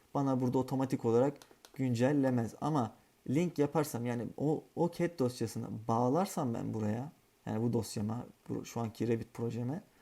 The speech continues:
<clears throat> cat dosyasında yapacağım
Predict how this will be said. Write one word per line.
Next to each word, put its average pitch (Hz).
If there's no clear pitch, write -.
<clears throat> -
cat 214
dosyasında 147
yapacağım 113